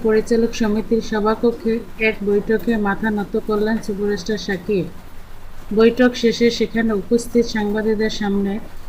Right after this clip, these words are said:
চলচ্চিত্র নির্মাতা বদিউল আলম খোকনের সঙ্গে কোলাকুলিও করেন শাকিব খান। এরই মধ্য দিয়ে সুপারস্টারকে অপু বিশ্বাস ইস্যুর পর আবার সমঝোতা করতে দেখলেন ভক্তরা।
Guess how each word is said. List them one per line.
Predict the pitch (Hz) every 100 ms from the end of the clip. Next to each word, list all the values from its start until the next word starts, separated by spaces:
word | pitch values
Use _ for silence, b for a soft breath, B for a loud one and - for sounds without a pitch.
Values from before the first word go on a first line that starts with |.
| -
চলচ্চিত্র | 220 214 233 247 240 247
নির্মাতা | 220 214 226 220 226
বদিউল | 196 196 220 226
আলম | 233 208 208 208
খোকনের | 202 180 226 226
সঙ্গে | - 214 202 208
কোলাকুলিও | 208 208 202 220 214 233 240
করেন | 247 190 165 165 160 - - -
শাকিব | 208 - 202 -
খান। | 196 185 165 160 - - - -
এরই | 226 233 262
মধ্য | 254 233 233
দিয়ে | 220 240 247
সুপারস্টারকে | 233 220 226 220 240 220 240 240
অপু | 202 247
বিশ্বাস | 247 240 - 240 233
ইস্যুর | 214 - 226 202
পর | 214 196 214 B B B -
আবার | 202 233 254
সমঝোতা | 247 226 226 233 233
করতে | 233 214 202 240
দেখলেন | 202 208 214 220 202
ভক্তরা। | 190 180 196 175